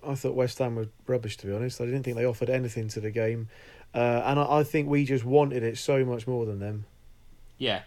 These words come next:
Speaker 2: um, and I think it should be noted, and, and has been in a few. It's only because there was a reporter at the game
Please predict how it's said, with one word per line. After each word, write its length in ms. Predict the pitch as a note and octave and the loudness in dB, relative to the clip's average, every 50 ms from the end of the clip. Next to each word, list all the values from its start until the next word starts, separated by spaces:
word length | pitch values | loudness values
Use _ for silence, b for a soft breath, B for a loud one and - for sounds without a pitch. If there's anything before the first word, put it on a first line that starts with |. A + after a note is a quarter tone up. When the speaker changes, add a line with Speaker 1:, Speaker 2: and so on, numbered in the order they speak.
| - - - - - - - - - - - | -16 -20 -20 -20 -20 -20 -20 -20 -16 -6 -4
Speaker 2:
um, 460 | A#2+ A#2 A#2 A#2 A#2 A#2 A#2+ B2+ B2+ - - | -2 0 0 0 -2 -2 -4 -6 -10 0 2
and 140 | D#3 D#3 D3+ | 2 2 4
I 180 | C#3 C#3+ D3 D3 | 4 4 2 4
think 240 | C#3 F#3 F3 C#3+ C3+ | 4 0 -2 0 -2
it 100 | C#3 C3 | -4 -2
should 140 | - C#3+ C#3 | -4 -4 -2
be 100 | B2 A#2 | -2 0
noted, 460 | A2+ A2 G#2+ G#2 - A2+ A2 G2+ - - - - | 0 0 -2 -4 -4 -6 -6 -6 -6 -10 -10 -6
and, 240 | - G#2+ G#2 G2+ - | -4 -4 -4 -4 -4
and 180 | - G#2 A2+ A2 | -6 -6 -4 -2
has 200 | A#2 A#2+ A2 - | -2 -4 -4 -2
been 220 | - A2+ G#2+ G#2+ | -4 -4 -4 -4
in 80 | G#2 G2+ | -6 -6
a 40 | |
few. 200 | G2 - - A#2 | -8 -4 -4 -2
It's 320 | G#2+ G2+ G#2 G#2 D3 - B B B B B B | -2 -2 -2 -4 -4 -6 B B B B B B
only 200 | F#3 G3 G3+ G3+ | 2 2 2 2
because 320 | E3+ F#3 E3+ F3+ F3 D#3+ | -2 -4 -2 -2 -4 -2
there 120 | - E3 D3+ | 0 0 0
was 180 | D3 D3 B2+ | 0 -2 -4
a 100 | C#3 C3+ C3 - - - | -6 -8 -10 -12 -18 -14
reporter 640 | - C3+ C3 C3 B2 - C#3+ C#3 B2+ A#2 - A#2+ - - | -6 -4 -4 -4 -2 0 0 0 0 0 -2 -4 -2 0
at 200 | B2+ C3 B2 - | 0 0 0 -2
the 80 | - G#2+ | -8 -8
game 380 | G2+ - F2+ F2+ F2 F#2+ A#2 | -4 -2 -4 -2 -2 -6 -10